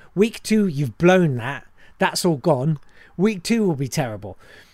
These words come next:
Week three, you'll be hauling yourself back up from the bad reviews. Week, like, week four, the end's in sight. Week five, there's only a week to go. Week six, oh, it's all over. Like, you've got to,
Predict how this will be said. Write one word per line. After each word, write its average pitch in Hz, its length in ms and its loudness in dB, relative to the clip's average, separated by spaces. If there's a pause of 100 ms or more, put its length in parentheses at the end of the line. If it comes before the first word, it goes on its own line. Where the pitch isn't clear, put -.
(220)
Week 214 200 0
three, 226 320 2
you'll 196 160 2
be 196 100 2
hauling 190 420 2
yourself 170 320 0
back 170 220 0
up 156 160 -2
from 160 160 -2
the 151 80 -2
bad 143 240 0
reviews. 120 460 -6
Week, 175 280 -4
like, 180 180 0 (220)
week 185 300 -2
four, 226 360 2
the 220 140 2
end's 247 280 -2
in 160 100 -2
sight. 117 340 -8
Week 170 220 -2
five, 202 480 2
there's 170 180 -2
only 175 200 2
a 143 60 0
week 131 200 -4
to - 80 -12
go. 139 240 -2 (300)
Week 165 140 -4
six, - 280 -8
oh, 135 100 -4
it's 117 120 -10
all 120 180 -6
over. 107 200 -10
Like, 160 240 -4 (1800)
you've 139 260 -2
got 190 240 4
to, 170 320 2